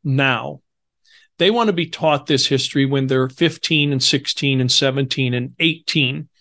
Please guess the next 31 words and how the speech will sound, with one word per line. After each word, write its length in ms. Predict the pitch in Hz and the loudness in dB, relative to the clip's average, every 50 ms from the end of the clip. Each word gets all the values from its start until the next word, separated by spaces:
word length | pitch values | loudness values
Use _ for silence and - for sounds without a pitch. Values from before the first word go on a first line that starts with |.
| _ - - - - - - - _ - | _ -20 -20 -20 -20 -20 -20 -18 _ -2
And 140 | 160 160 | 0 2
I 120 | 170 180 180 | 2 2 0
do 280 | 147 143 214 277 311 | 2 4 6 8 8
find 560 | 294 - - - 143 120 117 117 117 120 127 131 | 6 6 2 0 0 0 0 -2 -2 -4 -2 0
that 140 | 131 131 | 2 0
it 80 | 135 135 | 2 0
seems 340 | - - 220 262 277 269 - | 2 2 4 2 2 0 -2
to 80 | 254 220 | -4 -2
me 440 | 185 165 143 135 135 131 139 - - | 0 2 2 2 2 2 0 -4 -4
among 360 | - 139 147 165 208 214 214 208 | -4 0 2 2 2 2 0 0
L 120 | 180 170 170 | 0 0 0
G 100 | 170 202 | 0 -2
B 160 | 190 202 180 | -4 -4 -6
T 160 | - - 180 | -4 -4 -6
Q 280 | - - - 170 156 143 | -6 -2 0 0 0 0
plus 440 | - - 170 160 143 139 - - - | 0 0 2 2 2 2 0 -4 -4
youth, 600 | - 139 135 170 190 180 135 113 - - - - _ _ _ _ _ _ - - - _ _ | -4 0 2 4 6 6 4 2 -2 -12 -16 -18 _ _ _ _ _ _ -20 -20 -20 _ _
there 240 | - 156 165 165 165 | 0 2 2 4 4
is 140 | 151 139 151 | 2 2 2
an 100 | 139 - - | 0 -2 0
interest 540 | 175 180 202 208 - - 214 202 - - - | 0 0 0 0 -2 -2 -2 -2 -2 -4 -4
in 140 | 190 160 147 | -4 -4 -4
history 840 | 139 - - 185 180 - - - - 139 135 120 113 117 120 131 - _ _ _ _ _ _ _ _ _ _ _ _ - | -4 0 0 2 2 2 -2 0 0 2 2 2 2 0 -4 -8 -12 _ _ _ _ _ _ _ _ _ _ _ _ 0
that 240 | 156 143 151 147 - | 0 0 0 0 0
is 260 | 160 143 143 139 123 | 2 2 4 2 2
greater 540 | 127 127 139 165 175 190 202 196 196 190 165 | -2 0 2 2 4 4 4 4 4 2 2
than 380 | 143 156 147 143 143 147 151 | 2 2 2 2 2 0 0
the 180 | 147 139 139 - _ _ _ _ | -2 -4 -4 -6 _ _ _ _
interest 500 | - 160 160 160 160 - 170 151 - - | -2 -2 -2 -2 -2 -4 -6 -6 -4 -4
in 120 | 156 139 127 | -6 -6 -6
history 720 | - - 156 143 - - - - 147 139 131 131 131 | -2 0 0 0 0 0 0 2 4 4 4 2 0